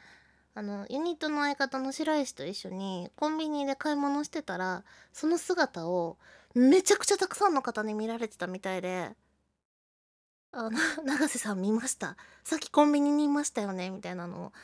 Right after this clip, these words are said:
すごいたくさんの方から言われて、なんかTwitterとかでも、あの、「コンビニに永瀬さんいた」みたいな。<laughs> いや、声かけてよって。なんかちょっと、寂し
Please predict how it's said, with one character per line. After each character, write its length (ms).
す 160
ご 140
い 40
た 100
く 120
さ 140
ん 40
の 80
方 220
か 140
ら 80
言 100
わ 100
れ 120
て、 220
な 100
ん 20
か 100
Twitter 400
と 100
か 140
で 80
も、 380
あ 80
の、 120
「コ 140
ン 80
ビ 100
ニ 120
に 100
永 240
瀬 120
さ 160
ん 80
い 80
た」 340
み 80
た 60
い 40
な。 60
<laughs> 40
い 220
や、 60
声 300
か 240
け 140
て 180
よ 240
っ 20
て。 320
な 80
ん 140
か 120
ち 100
ょ 80
っ 40
と、 260
寂 420
し 120